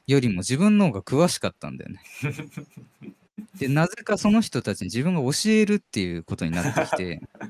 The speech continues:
Speaker 2: <laughs> 出てる人に。
Speaker 1: え、なん-、そんなにレベル低いの？この業界っていうのはそこで思っちゃって。
Speaker 2: はいはいはい。あー。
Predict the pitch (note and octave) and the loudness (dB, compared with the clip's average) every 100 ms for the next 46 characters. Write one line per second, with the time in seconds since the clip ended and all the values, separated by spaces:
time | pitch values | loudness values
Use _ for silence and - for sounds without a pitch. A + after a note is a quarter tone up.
0 | - C4+ B3+ - - F3 G3 - F#3 D#3+ | -14 -12 -14 -16 -10 -8 -6 -2 0 2
1 | A#3 - _ - C#4 D4+ C#4+ C4+ B3+ A#3+ | 0 0 _ -8 -4 2 4 6 4 4
2 | A3+ A#3 G#3+ - G#3 G#2+ E2+ F2+ - F#2+ | 4 4 0 0 0 0 -2 -6 -6 -4
3 | F#2 F#2+ F2 F2+ F2+ F2 - D#2+ E2 E2 | -4 -6 -6 -4 -6 -8 -14 -12 -10 -10
4 | F#2+ A2 B2 A2+ A2 G#2+ A2 - E2 - | -8 -6 -2 0 2 2 0 -4 -12 -8
5 | D#2+ - - F2 E2+ E2 D#2+ D2+ D2 | -10 -10 -12 -12 -10 -12 -16 -20 _